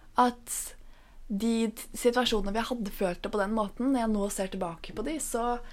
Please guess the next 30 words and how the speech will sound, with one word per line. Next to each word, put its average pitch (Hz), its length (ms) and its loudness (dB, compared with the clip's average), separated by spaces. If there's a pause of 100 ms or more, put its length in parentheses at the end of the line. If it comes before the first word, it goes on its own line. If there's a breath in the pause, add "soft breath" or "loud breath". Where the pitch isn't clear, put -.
(300 loud breath)
er 160 340 0
ikke 196 160 -4
den 185 180 0
følelsen 180 380 -2
tilstedeværende, 180 920 -2
for 240 140 0
den 214 140 -2
følelsen 208 400 -4
bare 202 160 -4
forsvant - 680 -2
ut 190 160 -2
av 196 80 -4
det 202 160 2
blå. 254 240 2 (800 loud breath)
Så 254 160 6
jeg 262 120 4
sto 208 280 0
der 302 300 4
på 262 140 4
kjøkkenet, 254 600 0
og - 1800 -2
jeg 285 160 4
hadde 190 280 2
ikke 151 180 -4
et - 80 -14
problem 165 400 -2
lenger. 302 300 -10 (440)
Problemet 185 400 4
mitt 208 160 0 (120)
var 156 500 4